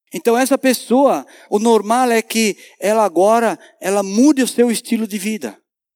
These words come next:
Ela é uma vida nova. Ou seja, a sua caminhada agora deve ser a busca pela santidade. A partir do novo nascimento agora, a busca é pela santidade.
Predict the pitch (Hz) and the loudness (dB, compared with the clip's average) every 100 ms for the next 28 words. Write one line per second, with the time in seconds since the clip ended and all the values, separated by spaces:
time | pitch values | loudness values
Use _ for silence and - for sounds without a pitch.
0 | _ _ 175 202 208 240 285 269 214 156 | _ _ -4 -2 0 2 2 0 -2 -4
1 | 151 180 165 151 135 131 110 - _ _ | -10 -2 0 0 -2 -4 -10 -16 _ _
2 | - 202 - 226 208 156 131 - _ _ | 0 0 4 4 4 2 -6 -10 _ _
3 | 190 - - 294 269 226 214 214 202 165 | -6 -6 -2 0 0 -2 -2 -2 0 0
4 | 220 214 214 208 - 214 240 - _ _ | 0 0 -2 -4 -2 0 0 -2 _ _
5 | 185 151 165 247 247 - 226 214 214 196 | -6 -4 2 2 2 -4 -4 -2 -2 -4
6 | 196 190 196 180 170 127 104 _ _ _ | -8 -10 -6 -4 -4 -8 -16 _ _ _
7 | _ _ _ 151 - 160 - 254 269 233 | _ _ _ -8 -6 -6 -2 -2 0 0
8 | 220 208 196 - 156 220 202 160 190 208 | -2 -2 -6 -4 -2 -2 -2 0 0 -2
9 | - - - 160 127 214 262 - 220 - | -8 -16 -6 -6 0 2 2 0 -4 0
10 | 208 208 - 196 - 160 160 165 135 | 0 0 -4 -10 -8 -2 0 0 -4